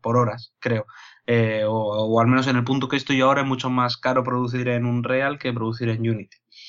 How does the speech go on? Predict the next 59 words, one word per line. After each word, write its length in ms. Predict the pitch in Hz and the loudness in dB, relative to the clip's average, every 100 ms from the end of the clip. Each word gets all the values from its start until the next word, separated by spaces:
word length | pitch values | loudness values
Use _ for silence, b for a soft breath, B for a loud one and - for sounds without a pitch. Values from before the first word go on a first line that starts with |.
| B B B | B B B
Eh, 680 | 127 127 120 117 113 113 110 117 | 2 4 4 4 4 2 -2 -2
tengo 180 | 143 | 0
claro 260 | 139 147 156 | 0 0 0
que 120 | 135 | -2
todo 240 | 127 139 139 | -2 0 0
lo 120 | 131 | 0
que, 540 | 135 127 123 120 120 | -2 -2 -2 -2 -2
eh, 40 | 117 | -2
voy 220 | 127 127 | 0 0
a 40 | |
hacer 200 | 120 127 | 0 0
a 80 | 120 | 0
partir 460 | 120 120 131 123 117 | 0 -2 -4 -4 -2
de 180 | 120 | -2
dentro 400 | 120 120 120 120 | 0 -2 -2 -2
de 100 | 117 | 0
un 260 | 120 120 120 | 0 -2 0
par 200 | 123 117 | 0 0
de 80 | 120 | 0
meses, 300 | 127 127 123 | -2 -4 -2
como 260 | 123 120 | 2 4
muy 140 | 120 120 | 2 2
tarde, 280 | 127 135 143 | 0 0 0
será 300 | 127 123 120 | 0 2 2
ya 200 | 123 117 | 2 2
en 100 | 117 | 0
Unreal, 520 | 117 117 117 110 117 | -2 -2 -2 -4 -6
y 180 | 117 117 | -2 0
Unity 240 | 123 120 | 0 2
lo 100 | 123 | 0
dejaré 300 | 123 120 123 | 0 0 0
para 200 | 123 120 | 2 2
muy 180 | 120 127 | 2 2
pocos 220 | 123 120 117 | 0 -2 -4
proyectos. 560 | - 113 117 - - B B B B B | -2 0 -2 -8 -20 B B B B B
Eh, 640 | 127 123 117 117 113 110 - | 2 4 4 2 0 -4 -6
por 120 | 117 135 | -2 0
eso, 160 | 143 | -2
por 100 | 120 | -2
lo 60 | 117 | -2
que 80 | 117 | -2
os 40 | |
decía, 320 | 113 131 127 | -4 0 0
es 60 | 110 | 0
mucho 340 | 117 127 135 | -2 -2 -2
más 160 | 131 127 | -2 -2
flexible 380 | 127 120 127 127 | -4 -4 -4 -2
con 120 | 127 | -2
el 100 | 123 | 0
artista 520 | 123 127 147 - 151 | 0 -2 -8 -2 0
y 100 | 139 | 0
yo 140 | 127 123 | -2 2
puedo 220 | 123 120 | 0 2
crear 400 | 123 120 120 117 | 0 2 2 0
unos 360 | 117 117 117 | 0 2 0
shaders 360 | 117 120 120 117 | 2 2 0 -2
súper 420 | - 123 123 117 | -4 -4 -2 -2
chulos 460 | 117 156 143 143 - | -2 0 2 0 -2
que, 320 | 123 123 117 | -4 -2 -4